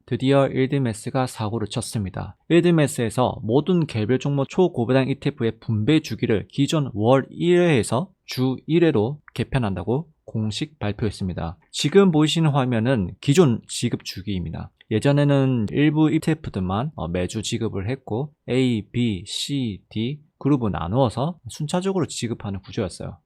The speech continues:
그런데 지-, 이번에 개편을 통해서 그룹 일, 그룹 이로 나눠집니다. 그리고 시작일은 시월 십사일부터 시작하고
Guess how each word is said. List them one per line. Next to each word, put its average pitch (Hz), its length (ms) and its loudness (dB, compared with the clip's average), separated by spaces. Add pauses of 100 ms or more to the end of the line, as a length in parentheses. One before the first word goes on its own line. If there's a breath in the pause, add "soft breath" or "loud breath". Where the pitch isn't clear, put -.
(120)
그런데 135 340 2
지-, - 180 -8
이번에 127 360 2
개편을 151 360 0
통해서 120 640 -2
그룹 127 340 2
일, 143 320 2 (260)
그룹 127 340 -2 (100)
이로 143 320 4
나눠집니다. 92 800 -4 (180)
그리고 139 120 4
시작일은 196 760 2
시월 185 360 2
십사일부터 147 680 -2
시작하고 104 680 -6